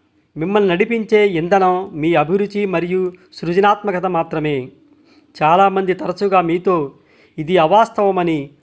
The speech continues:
సురక్షితం కాదని, అసాధ్యమని వారి అభిప్రాయాలను మాత్రమే చెబుతూ ఉంటారు.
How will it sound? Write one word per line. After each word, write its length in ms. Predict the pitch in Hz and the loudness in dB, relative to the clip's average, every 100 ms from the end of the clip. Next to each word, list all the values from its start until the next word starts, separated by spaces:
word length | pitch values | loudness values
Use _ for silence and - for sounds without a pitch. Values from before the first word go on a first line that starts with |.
| _ | _
సురక్షితం 560 | - 185 220 254 247 233 | -2 0 0 -2 -2 2
కాదని, 520 | 202 190 185 160 139 - _ 147 | 2 2 0 -2 -4 -12 _ -8
అసాధ్యమని 760 | - 208 240 240 220 202 185 160 _ - | 0 2 2 0 2 2 2 -2 _ 0
వారి 240 | 160 180 | 2 4
అభిప్రాయాలను 640 | 165 185 220 208 202 190 175 | 2 0 2 4 4 2 0
మాత్రమే 400 | 170 165 175 165 | -2 -2 -4 -4
చెబుతూ 360 | 165 160 190 | -4 -4 -2
ఉంటారు. 540 | 196 175 175 156 143 | -2 0 0 0 -2